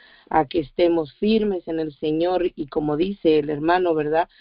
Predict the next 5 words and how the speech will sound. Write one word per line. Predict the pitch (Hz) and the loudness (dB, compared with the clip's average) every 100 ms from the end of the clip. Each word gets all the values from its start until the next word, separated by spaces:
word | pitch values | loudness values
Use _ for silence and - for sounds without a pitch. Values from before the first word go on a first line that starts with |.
| - - _ _ | -20 -20 _ _
Que, | - 185 165 160 160 _ | 2 4 4 0 -6 _
que | 175 | -12
siempre | - - 190 190 - | -8 -4 -4 -6 -8
estemos | 170 - - 185 180 165 _ _ _ _ _ | -10 -10 -10 -8 -8 -8 _ _ _ _ _
eh, | 180 165 156 151 147 | 0 2 2 2 0